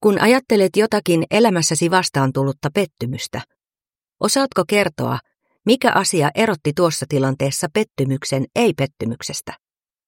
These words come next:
Minkä olisi pitänyt olla toisin, jotta et olisi pettynyt?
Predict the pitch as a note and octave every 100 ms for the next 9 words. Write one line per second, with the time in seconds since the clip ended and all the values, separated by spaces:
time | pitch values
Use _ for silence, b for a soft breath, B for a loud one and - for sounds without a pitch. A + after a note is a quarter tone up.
0 | _ _ _ _ _ _ - C#4 C#4+ A#3+
1 | A3 G3 G3 G3+ F#3 F3 F3 F3 D#3 A#3+
2 | A3+ C3+ C3 A#2 - _ _ _ G#3+ -
3 | G#3+ C4 B3+ C#3+ C3 - D3 D3 - -
4 | -